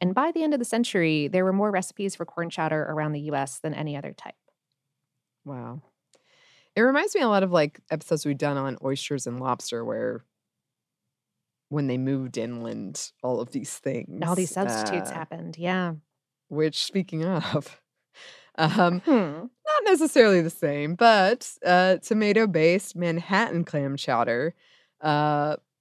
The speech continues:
Speaker 2: which you talked about at the top, <laughs> Lauren.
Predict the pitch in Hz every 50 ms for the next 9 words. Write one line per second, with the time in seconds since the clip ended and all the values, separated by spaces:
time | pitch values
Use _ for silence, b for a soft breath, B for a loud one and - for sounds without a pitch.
0 | _ _ _ - 160 151 143 - - 180 170 - - - 139 - - 147 147 143
1 | 147 156 180 220 - - 339 - - - - - - 143 - 262 254 196 214 202
2 | 196 - - 156 180 139 160 160 - 202 196 202